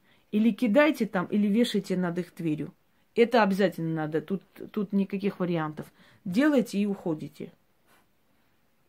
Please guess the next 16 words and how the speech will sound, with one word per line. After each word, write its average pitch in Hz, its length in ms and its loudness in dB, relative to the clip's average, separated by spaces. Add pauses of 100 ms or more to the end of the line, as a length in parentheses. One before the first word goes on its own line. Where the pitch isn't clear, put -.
(1160)
Через 214 220 2
некоторое 214 320 2
время 202 240 2
такое 190 280 0
начнётся, 190 600 -2
что - 180 -10
вы 185 80 -6
сами 175 460 -4 (1200)
просто 170 300 -12
будете 170 300 -8
в - 40 -14
шоке 156 440 -8 (340)
от 156 160 -10
того, 185 240 -2
что 185 240 -6
начнётся. - 680 -4